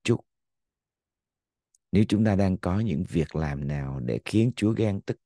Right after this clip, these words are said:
có những việc làm nào đó để chọc giận Chúa, thì xin Chúa cho chúng ta dừng lại và ăn năn. Để rồi chúng ta không tiếp tục dâng sinh tế như dân sự của Chúa ở đây. Dâng sinh tế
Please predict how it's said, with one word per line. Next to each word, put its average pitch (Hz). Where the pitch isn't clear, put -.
có 123
những 113
việc 90
làm 80
nào 76
đó 76
để 64
chọc -
giận 73
Chúa, 73
thì -
xin 104
Chúa 95
cho 101
chúng 104
ta 98
dừng 78
lại 76
và 69
ăn 87
năn. 82
Để 98
rồi 113
chúng 113
ta 117
không 110
tiếp 156
tục 90
dâng 117
sinh 113
tế 123
như 113
dân 98
sự -
của 85
Chúa 90
ở 76
đây. 85
Dâng 123
sinh 120
tế 131